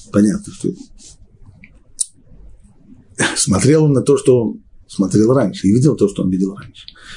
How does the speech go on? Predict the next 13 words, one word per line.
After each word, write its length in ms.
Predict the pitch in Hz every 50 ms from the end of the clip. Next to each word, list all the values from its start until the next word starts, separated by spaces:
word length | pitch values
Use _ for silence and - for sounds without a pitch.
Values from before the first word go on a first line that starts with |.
| - -
Поэтому 280 | - 104 90 107 110 101
то, 140 | 127 160
что 120 | 151 151 131
здесь 180 | 117 139 135
произошло, 520 | - - 123 120 107 107 101 - - 104 101
говорит 180 | 107 120 117
Рабейну 300 | 127 120 113 127 131 139
Бахи, 240 | 117 - - - 147 143 -
это 220 | - 123 104 90 113
уже 160 | 113 113 113
результат 460 | 104 110 110 104 - 104 98 98 -
работы 460 | - 101 92 90 - - - - - - _ _ _ _ - -
разума. 500 | - 117 127 113 92 90 - - -